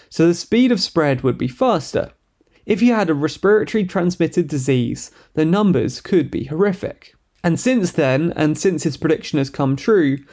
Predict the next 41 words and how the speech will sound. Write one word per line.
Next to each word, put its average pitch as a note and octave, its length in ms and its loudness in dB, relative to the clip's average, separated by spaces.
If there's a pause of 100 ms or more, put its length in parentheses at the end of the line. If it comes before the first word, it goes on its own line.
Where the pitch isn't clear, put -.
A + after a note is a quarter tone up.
(100)
the E3 80 0
Bill B3+ 180 2
and A#3+ 100 4
Melinda F#3 320 2
Gates G#3+ 280 0
Foundation C3+ 640 0
has C#3 140 -2
pledged - 440 -2
some D3 160 -2
two A3+ 220 0
hundred A3+ 340 2
fifty F3+ 340 0
million F3+ 480 2
dollars C#3 460 0
to C#3+ 100 -4
fighting B2+ 460 -4
the B2+ 60 -4
virus. E3 680 -2 (440)
In F#3+ 100 2
a F#3 60 2
thirteen-page G3+ 800 2
article C3+ 480 0
titled C#3+ 500 -2
Pandemic F3+ 680 0
One, B2+ 500 -2
The D3 80 -6
First G3 380 0
Modern C#3+ 320 0
Pandemic, D3+ 760 -2 (300)
he A#3+ 220 2
sets - 340 -2
out D3 220 0
the D#3 140 4
issues D3+ 300 0
we've C#3 160 0
had B2 240 -2 (120)
with F3+ 200 2
this G3 200 0
current C#3+ 360 -2
coronavirus D#3 680 0
crisis, - 720 -6